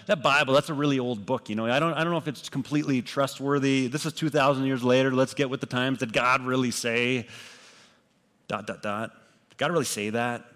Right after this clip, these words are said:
Strategy's the same. What's fascinating here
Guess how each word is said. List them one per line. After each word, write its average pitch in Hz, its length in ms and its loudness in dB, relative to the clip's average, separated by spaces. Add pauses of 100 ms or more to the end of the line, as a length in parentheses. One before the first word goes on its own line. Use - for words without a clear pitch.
(1000)
Strategy's 131 520 -4
the 104 80 -8
same. 92 320 -8 (3000)
What's - 200 -6
fascinating 180 840 2
here 127 320 0